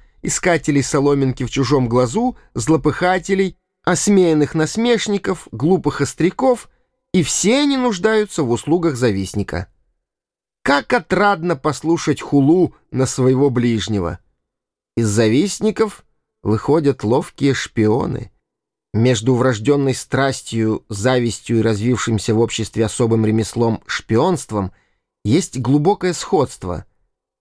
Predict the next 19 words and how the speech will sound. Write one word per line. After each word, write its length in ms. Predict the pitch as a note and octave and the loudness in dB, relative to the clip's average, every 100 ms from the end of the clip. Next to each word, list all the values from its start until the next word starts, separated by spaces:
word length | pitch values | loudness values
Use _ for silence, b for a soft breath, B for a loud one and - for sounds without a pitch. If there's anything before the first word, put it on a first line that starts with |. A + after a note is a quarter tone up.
| - | -10
Шпион, 560 | - - B2 C3 C3+ | -8 -2 2 2 2
как 240 | - B2 - | -2 -6 -6
собака, 560 | - C3 B2+ G#2 - | -2 0 0 -2 -2
выслеживает 680 | G2+ G#2 A2+ A2 G2 G#2+ G#2 | -4 -2 0 0 0 0 0
добычу 480 | F#2+ G2+ C3 F3+ B2 | 0 0 0 0 -4
для 160 | G#2+ A#2 | -2 0
других. 500 | B2+ B2+ G2+ - - _ _ _ - | 0 0 -2 -6 -20 _ _ _ -10
Завистник, 840 | G2 A#2+ B2+ G#3 G3 C3+ G#2+ - _ _ | -2 2 4 2 0 -4 -4 -8 _ _
как 240 | - C3 - | -4 -4 -4
кошка, 640 | - D3 A#2 - F2+ F#2 - _ - | 2 2 2 -6 -10 -12 -16 _ -4
выслеживает 960 | G#2+ - A2+ C3 D3+ C3 D3 D3 C3 | -4 -2 2 2 2 0 2 2 0
её 220 | C3 B2 A#2+ | 0 0 0
для 220 | A2 A#2 | 0 -2
себя. 500 | - G#2 G2+ F2 - - _ _ _ _ _ _ _ - | -2 0 0 -2 -8 -16 _ _ _ _ _ _ _ -12
Звериный 800 | G2 G2+ A#2+ F3+ G#3+ G#3 F#3+ - | -6 0 2 2 2 2 2 0
эгоизм — 760 | E3 G3+ G3 E3+ A2 F#2 F#2 F2+ _ _ _ _ _ - | 0 0 2 0 -2 -4 -6 -8 _ _ _ _ _ 0
вот 340 | C3+ E3+ B2+ | 2 2 0
существо 640 | - A2 - G#2+ - G#2 | -4 -6 -4 -6 -2 -2
завистника. 760 | G2 G2+ G2+ F#2+ G2 F#2+ - | 0 0 0 -2 -6 -6 -8